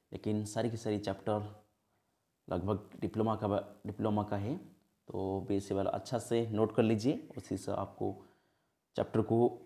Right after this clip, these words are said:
<clears throat> कहीं बुक से या YouTube से या ऑनलाइन सोर्सेज से आपको प्रिपेयर करना पड़ेगा, ठीक है। <clears throat> देख सकते हो आपकी, मैं दोबारा कह देता हूँ, हाँ, नॉन टेक सेक्शन है, यहाँ पे भी मैं थोड़ी सा आपको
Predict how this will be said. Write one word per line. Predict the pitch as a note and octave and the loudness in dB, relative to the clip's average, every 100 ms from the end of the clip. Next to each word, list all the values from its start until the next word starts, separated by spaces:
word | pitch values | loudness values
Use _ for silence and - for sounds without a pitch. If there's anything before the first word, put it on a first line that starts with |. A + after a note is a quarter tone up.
| - | -12
<clears throat> | - | 0
कहीं | C3+ D3 B2+ G#2 G#2 G2+ | 4 4 4 2 2 4
बुक | A2 G#2+ | 2 2
से | A2+ | 2
या | G#2+ G2+ G2+ G#2 G#2 - | 6 6 6 2 -2 -4
YouTube | G#2 G#2 G2+ | -2 -2 -2
से | - G#2 | 0 0
या | G#2+ G2+ F#2 F#2+ - | 0 -4 -4 -6 -2
ऑनलाइन | G#2 G2 G2+ G2+ | 2 2 2 0
सोर्सेज | F2+ - F#2+ | -4 -4 -6
से | F2+ | -6
आपको | - D3 D#3+ - _ _ _ | -2 -2 -2 -12 _ _ _
प्रिपेयर | F#2+ F#2+ G#2+ | -6 -4 -2
करना | G#2+ F#2 G#2 | 0 0 0
पड़ेगा, | F#2 F2 F2+ - _ _ _ _ _ _ _ _ _ _ - | -2 -4 -8 -14 _ _ _ _ _ _ _ _ _ _ -4
ठीक | A#2 | 0
है। | D#3 - - _ _ _ _ _ _ _ _ - | 0 -4 -16 _ _ _ _ _ _ _ _ -4
<clears throat> | - D#3+ C#3 | 2 4 6
देख | B2 | 4
सकते | B2 B2 | 4 6
हो | C#3 | 8
आपकी, | A#2+ A#2 A2+ A2+ - _ _ _ - | 6 4 2 2 -16 _ _ _ 0
मैं | A2 | 4
दोबारा | A2+ B2+ | 8 8
कह | C#3+ | 8
देता | C3+ C#3+ | 6 8
हूँ, | F3 | 6
हाँ, | C3+ F#2+ F#2 - - | 6 4 2 -2 0
नॉन | B2+ C#3+ | 2 4
टेक | D3 D3+ | 2 0
सेक्शन | D3 D#3 | 2 4
है, | D3+ | 6
यहाँ | C3+ C3+ | 6 6
पे | |
भी | B2+ C3 | 6 8
मैं | B2+ B2+ | 6 4
थोड़ी | B2+ A2+ | 2 2
सा | A2+ | 4
आपको | A2+ - A2+ A2+ | 0 4 6 6